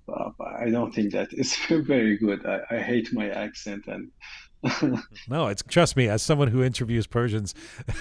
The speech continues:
Speaker 2: <laughs> sometimes in Iran, your, your English is excellent. I don't know, how did you do it? Why, why, what's the trick?
Speaker 1: Uh, I, I started learning English when I was six years old.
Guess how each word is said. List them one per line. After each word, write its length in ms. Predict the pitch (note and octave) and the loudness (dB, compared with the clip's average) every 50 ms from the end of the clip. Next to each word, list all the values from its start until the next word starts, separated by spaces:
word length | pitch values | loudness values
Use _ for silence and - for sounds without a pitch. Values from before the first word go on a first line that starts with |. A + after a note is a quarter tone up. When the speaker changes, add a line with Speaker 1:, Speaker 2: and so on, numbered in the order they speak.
| - - - - - | -6 -12 -16 -18 -18
Speaker 2:
<laughs> 680 | - - - - - - - - - - D3+ C#3+ G3 - | -10 -8 -8 -8 -8 -10 -18 -8 -4 -2 -2 2 4 4
sometimes 440 | D3+ D3+ D3+ E3+ D3+ C#3+ C#3+ - - | 6 6 8 8 8 8 6 6 6
in 100 | C#3 - | 6 6
Iran, 400 | C3+ C#3 D3 D#3 D3+ C#3 C3 A#2+ | 8 8 8 8 8 6 6 6
your, 120 | C3 C#3 C#3+ | 4 4 4
your 280 | D3 D3 C#3+ D3+ D#3+ | 2 2 2 4 2
English 260 | F3+ F3 F3 D#3 A#2+ B2+ | 2 2 2 0 2 0
is 120 | B2+ A2 | 0 0
excellent. 520 | C3 C3+ C#3+ - - - D3 A#2 F2 D#2 - - - - - - - | 0 0 0 -2 -4 -2 -2 -2 -2 -4 -6 -14 -20 -20 -14 -6 -2
I 120 | A#2+ B2+ | 0 2
don't 160 | A#2+ C#3 C#3 | 4 4 6
know, 100 | C3+ C#3 | 6 4
how 160 | A#2 G#2 C3 | 4 4 2
did 140 | B2+ C3 A#2 | 0 0 -2
you 60 | B2 A#2+ | -2 2
do 180 | C3+ E3+ F3+ | 2 4 4
it? 120 | C3 F2 E2+ | 2 2 0
Why, 160 | G#2+ A#2 A#2 | -2 -2 -2
why, 280 | A2 A2 A#2 A#2 A#2 A2 | 0 0 0 0 -2 -2
what's 320 | G#2 A#2 A#2 A#2+ - - | -2 -2 -4 -4 -2 -4
the 80 | - A2+ | -4 -4
trick? 360 | - - D3 A2+ - - - - _ - - | -2 -2 -2 -2 -4 -6 -16 -20 _ -10 -6
Speaker 1:
Uh, 260 | C3+ B2+ - - - - - _ _ _ _ - - - - | -4 -2 -2 -2 -4 -8 -10 _ _ _ _ -20 -20 -14 -10
I, 260 | C3+ - - D3+ C3+ - D#3 | -10 -8 -6 -6 -6 -4 -4
I 20 | |
started 540 | C#3+ - - - D3 C#3 C#3 C3+ - C#3+ C3 C3 C3 | -6 -6 -4 -2 0 0 0 0 0 -4 -4 -2 -2
learning 380 | B2+ B2 A#2+ A#2+ A#2+ A#2+ A#2+ A#2+ | 0 0 0 -2 -2 -4 -4 -4
English 480 | A#2 A#2 A2 G#2+ G#2 G#2 - - - G#2+ | -6 -6 -6 -6 -6 -6 -8 -10 -12 -10
when 100 | A2 G#2+ | -10 -8
I 80 | G#2 | -8
was 220 | G#2 G2+ G2+ - - | -6 -6 -8 -8 -10
six 340 | - - A2 G#2+ - - | -8 -6 -6 -6 -4 -4
years 240 | - G#2+ G2+ G2+ G2+ G#2 | -4 -4 -2 -2 -2 -4
old. 260 | G2 F#2+ F#2 E2+ | -4 -4 -6 -8